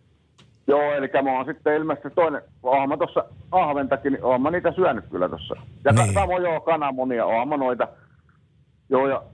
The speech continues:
Speaker 1: kahvin sekaan lurattanut tota maitoakin tossa
Speaker 2: Joo,
Speaker 1: välillä.
Speaker 2: joo. No mutta hei.
Speaker 1: Mä oon myös, että pontikkaa.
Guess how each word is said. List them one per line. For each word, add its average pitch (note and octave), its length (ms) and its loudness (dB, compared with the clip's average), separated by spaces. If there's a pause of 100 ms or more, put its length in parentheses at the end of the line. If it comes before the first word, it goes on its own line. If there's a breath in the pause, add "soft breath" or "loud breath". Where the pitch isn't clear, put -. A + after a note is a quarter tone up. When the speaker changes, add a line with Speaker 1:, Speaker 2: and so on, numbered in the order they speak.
(280)
Speaker 1:
kahvin A#2 320 0
sekaan A#2 300 2
lurattanut A#2 560 -2
tota A#2 280 0 (1040)
maitoakin F#2+ 600 0 (100)
tossa D2+ 300 -4
Speaker 2:
Joo, D#2+ 240 2
Speaker 1:
välillä. C#2 260 -8 (340)
Speaker 2:
joo. D#2 220 2 (1300 loud breath)
No A#3 120 4
mutta - 440 0
hei. B3 200 2
Speaker 1:
Mä G3+ 320 0
oon G#3+ 80 0
myös, G#3+ 160 -2 (160)
että - 260 -6 (100)
pontikkaa. C#3+ 800 0